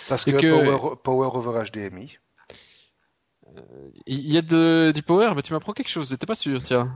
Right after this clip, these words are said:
Speaker 2: Oui ?
Speaker 1: Euh, si, si, normalement, il y a du power sur H D M I, hein, j'ai vérifié avant de dire une connerie, mais
Speaker 2: Hein, parce que là, il
Speaker 1: power
Speaker 2: euh,
Speaker 1: over
Speaker 2: je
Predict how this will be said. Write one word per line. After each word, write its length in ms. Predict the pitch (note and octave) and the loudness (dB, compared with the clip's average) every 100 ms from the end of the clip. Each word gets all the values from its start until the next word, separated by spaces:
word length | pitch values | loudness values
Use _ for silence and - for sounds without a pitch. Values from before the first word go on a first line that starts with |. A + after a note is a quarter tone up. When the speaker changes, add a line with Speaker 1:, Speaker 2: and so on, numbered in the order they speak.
| C#3+ | -4
Speaker 2:
Oui ? 200 | G3 D4+ | -4 -4
Speaker 1:
Euh, 160 | B2 C3+ | -4 -2
si, 180 | - F#3 | -4 -4
si, 160 | G3+ | -4
normalement, 360 | A#3 G3 C#3+ D#3+ | -2 -2 -2 -2
il 60 | G#3 | -4
y 40 | |
a 20 | |
du 100 | E3 | -6
power 280 | - C3+ B2+ | -4 -2 -2
sur 160 | - A#2 | -6 -8
H 160 | G#2+ | -8
D 80 | G#2 | -8
M 140 | G#2 F#3+ | -10 -8
I, 100 | F3 | -8
hein, 80 | E3 | -6
j'ai 140 | A2+ | -8
vérifié 380 | G#2+ A2 - B2 | -8 -10 -8 -8
avant 160 | A2 | -8
de 60 | G#2+ | -10
dire 120 | G#2+ | -14
une 80 | G#2 | -12
connerie, 440 | - F#2+ A2 F#3 D#3+ | -12 -10 -10 -12 -10
mais 220 | C#3+ D#3 - | -10 -10 -8
Speaker 2:
Hein, 240 | C#3+ G3+ F3+ | -2 -2 -2
parce 140 | D3 | -6
que 100 | - D3 C#3 | -2 0 2
là, 160 | D#3 F3 | 2 2
il 60 | |
Speaker 1:
power 200 | D#3 B2+ | 2 2
Speaker 2:
euh, 260 | A#2+ A#2+ A2+ - - | 2 2 -2 -6 -8
Speaker 1:
over 340 | A#2+ C3 B2+ | -8 -6 -6
Speaker 2:
je 140 | G#2+ | -6